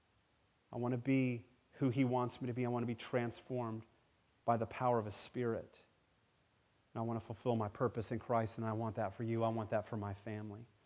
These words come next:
But the enemy will fight. He will fight our promises. He will fight our purpose. He will fight our destiny.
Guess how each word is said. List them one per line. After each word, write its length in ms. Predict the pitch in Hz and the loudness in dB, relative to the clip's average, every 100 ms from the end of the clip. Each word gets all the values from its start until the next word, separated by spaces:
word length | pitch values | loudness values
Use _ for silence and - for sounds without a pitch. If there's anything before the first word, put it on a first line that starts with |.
| _ _ _ _ _ _ _ _ _ _ | _ _ _ _ _ _ _ _ _ _
But 100 | - | 0
the 160 | 127 147 | 4 8
enemy 240 | 165 175 | 10 10
will 200 | 185 165 | 10 8
fight. 360 | 160 - 160 143 - - - _ _ _ _ _ _ _ _ _ _ _ - - _ _ _ _ _ | 6 6 6 4 -6 -18 -20 _ _ _ _ _ _ _ _ _ _ _ -20 -20 _ _ _ _ _
He 120 | 135 | 4
will 140 | 143 | 4
fight 300 | 131 151 147 | 8 10 10
our 100 | 143 | 10
promises. 760 | 131 165 147 160 156 165 151 - | 8 6 8 6 4 0 -2 0
He 120 | 143 | 0
will 140 | 131 | 2
fight 320 | 123 - 143 135 | 4 8 8 8
our 80 | |
purpose. 500 | 123 - 160 170 151 | 4 4 2 2 0
He 80 | - | 2
will 140 | 143 127 | 2 0
fight 340 | - 143 147 | 6 8 8
our 120 | 143 | 4
destiny. 680 | 139 139 135 - 135 117 101 | 6 6 6 2 -4 -4 -6